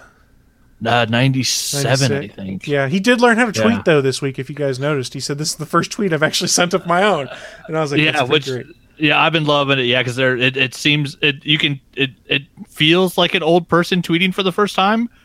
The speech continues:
Speaker 1: which I'm totally fine with, 'cause if Stan Lee is actually, like, using Twitter for the first time, I love that. Like, that is fucking great, because it, he should be communicating directly with his fans.
Speaker 2: I one hundred percent agree with you.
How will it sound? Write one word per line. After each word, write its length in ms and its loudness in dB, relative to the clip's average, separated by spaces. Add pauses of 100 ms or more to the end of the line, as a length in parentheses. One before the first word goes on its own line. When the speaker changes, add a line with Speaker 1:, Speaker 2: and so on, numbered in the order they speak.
(140)
Speaker 1:
which 320 -2 (440)
I'm 360 2
totally 440 2
fine 380 0
with, 200 -2
'cause 160 -2
if 100 -6
Stan 360 -2
Lee 120 2
is 120 0
actually, 440 -2
like, 180 -2 (500)
using 340 0
Twitter 260 2
for 100 -2
the 100 0
first 280 -4
time, 340 0 (540)
I 300 2
love 360 0
that. 220 -12 (140)
Like, 240 -6
that 180 0
is 160 -2
fucking 340 -4
great, 300 -12 (180)
because 600 -2
it, 260 -6 (520)
he 160 -4
should 200 -4
be 120 0
communicating 580 -2
directly 360 -4
with 140 -6
his 140 -10
fans. 460 -14 (800)
Speaker 2:
I 120 -2
one 260 -4
hundred 360 -4
percent 400 -6
agree 320 -4
with 160 -6
you. 220 -6